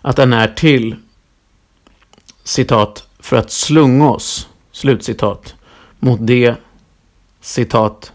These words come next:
"vars frånvaro", slutcitat, den antyder. Hon menade att den illustrerar människans relation till det hon själv inte är. En yttersta verklighet,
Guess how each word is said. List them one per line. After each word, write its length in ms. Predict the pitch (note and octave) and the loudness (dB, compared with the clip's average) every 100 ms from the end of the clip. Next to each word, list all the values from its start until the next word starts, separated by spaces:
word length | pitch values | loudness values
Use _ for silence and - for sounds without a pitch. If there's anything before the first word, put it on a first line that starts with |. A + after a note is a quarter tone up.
| - | -6
"vars 260 | B2+ G#2+ | -4 -4
frånvaro", 920 | - - C#3+ G#2+ G#2 A#2+ C#3+ A2 - - _ _ _ _ | -4 -2 0 2 2 2 2 2 -4 -20 _ _ _ _
slutcitat, 720 | - G#2+ - G#2+ G2+ A2 - - | -8 -6 -6 -6 -6 -8 -18 -6
den 140 | G#2+ | -2
antyder. 520 | A2+ G2 B2 A2+ - _ _ _ _ _ _ _ _ _ _ _ _ _ _ _ - - - _ - | 0 0 -4 -6 -10 _ _ _ _ _ _ _ _ _ _ _ _ _ _ _ -20 -20 -20 _ -2
Hon 160 | D3+ D3 | 2 4
menade 600 | D3+ C3 A#2 A#2 A#2 - | 4 4 2 2 0 0
att 140 | B2+ B2 | -6 -2
den 120 | B2 | -2
illustrerar 760 | C3 B2 - A#2+ A2+ G#2+ G#2+ | -2 -4 -4 0 2 2 2
människans 640 | A2 C3+ A#2 A2 A#2 G#2+ - | 2 2 0 0 -2 -2 0
relation 640 | A#2+ A2+ - B2 G#2 - _ _ | 0 0 0 -4 -6 -16 _ _
till 180 | - B2 | -6 -2
det 160 | A#2+ | 0
hon 300 | G2+ G2+ A2 | -2 -2 -4
själv 400 | G#2+ D3+ A2 A2+ | 0 -2 -2 -6
inte 300 | B2+ B2 G2+ | -4 -4 -2
är. 320 | - C3 - - _ _ _ _ _ _ _ _ _ _ _ _ _ _ - | -2 -4 -6 -18 _ _ _ _ _ _ _ _ _ _ _ _ _ _ -4
En 140 | C3+ | -2
yttersta 480 | C3 - C#3+ - B2 | -2 -4 -6 -2 0
verklighet, 800 | C3 A#2 - B2 C#3+ - _ | 2 0 -2 -6 -6 -8 _